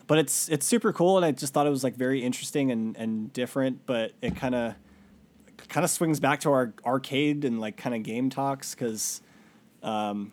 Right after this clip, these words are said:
yeah, it's kinda using the kind of arcade feel to create music, and, uh, it's very cool. And it has these but-, these kinda colored buttons too, so every time I hit it, it does that. So, yeah, I've been looking at one,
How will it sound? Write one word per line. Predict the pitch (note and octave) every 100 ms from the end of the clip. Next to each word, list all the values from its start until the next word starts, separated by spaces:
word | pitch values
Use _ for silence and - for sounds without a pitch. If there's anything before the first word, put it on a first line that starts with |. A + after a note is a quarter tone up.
| -
yeah, | C#3 F#3+
it's | A#2 -
kinda | D#3+ D3+
using | C#3 C#3+ C#3+ C#3+ C#3 B2
the | B2+
kind | - C3+ C3
of | A#2 - - _
arcade | B2 B2+ B2 C3+ C3+ B2 C3 -
feel | - - C3+ C#3 C3 B2 -
to | - A#2
create | - B2+ G2
music, | A2 C3+ A#2+ G2 -
and, | A#2 A2 G#2+ G#2 _ - - - _
uh, | - A2+ A2+
it's | A#2 B2
very | - C#3
cool. | B2+ D3+
And | B2
it |
has | A#2 B2
these | C3+ A2+
but-, | A#2+ B2+ -
these | B2 A2
kinda | - A2+
colored | - C3 A#2
buttons | A2 A#2+ A2+
too, | - A#2 A#2+
so | -
every | A2+
time | - A2
I |
hit | G2 A2+
it, | A#2 - _ - _ _ _ _ _ _ _ _ -
it | -
does | A#2+ A2
that. | G#2 A2+ G#2+
So, | - B2 A2 A2 - _ - - - -
yeah, | - F#3
I've | D#3
been | C#3+ D#3+
looking | F3 F#3
at | C#3
one, | C3+